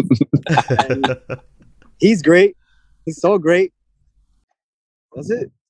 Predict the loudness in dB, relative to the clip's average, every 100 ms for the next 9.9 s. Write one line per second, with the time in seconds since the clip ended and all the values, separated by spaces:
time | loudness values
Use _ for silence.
0 | -10 -10 -10 -4 -2 -2 0 0 0 -4
1 | -6 -8 _ _ _ _ _ -2 -2 -4
2 | -8 -4 -4 -8 -8 -2 0 2 0 -2
3 | -2 0 0 -2 -2 -4 -6 _ _ -4
4 | -2 -2 -4 -2 0 2 0 -2 -6 -8
5 | -4 -4 -4 -4 -6 -8 _ _ _ _
6 | -12 -6 -2 -2 0 0 0 -6 -10 _
7 | _ _ _ _ _ -10 -4 -2 -2 -2
8 | -4 -4 -12 -8 -8 -6 -6 -6 -4 -4
9 | -4 -6 -8 -6 -6 -4 -4 -4